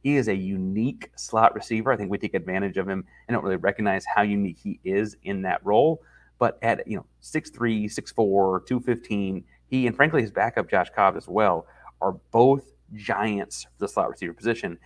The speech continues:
and create immediate mismatches with your typical slot corners, right? Um, that, to me, indicates that they could get a lot of catches, and it's not a fantasy show by any stretch. There's not college fantasy in the same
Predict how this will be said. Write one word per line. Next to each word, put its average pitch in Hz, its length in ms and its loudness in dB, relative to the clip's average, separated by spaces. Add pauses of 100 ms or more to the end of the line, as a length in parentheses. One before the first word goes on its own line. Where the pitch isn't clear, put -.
(200)
and 113 100 -6
create 113 180 2
immediate 107 440 0
mismatches 101 460 -4
with 95 100 -8
your 87 80 -8
typical - 420 -6
slot - 300 -4
corners, - 420 -12 (320)
right? 175 300 -2 (260)
Um, 82 380 -2 (260)
that, 98 340 2 (140)
to 117 120 -6
me, 113 420 2
indicates 131 420 0
that 95 120 -2
they 104 120 2
could - 100 -10
get 110 100 2
a 104 40 4
lot 98 160 6
of 107 80 2
catches, 110 380 2
and 98 80 -6
it's - 140 -14
not 98 160 2
a - 40 -8
fantasy 95 480 -8
show 98 240 2
by 95 140 2
any 98 140 -2
stretch. 98 280 2
There's 92 160 -4
not 101 160 -2
college 92 320 0
fantasy 98 320 -6
in 98 40 -4
the 92 60 -8
same 95 380 -6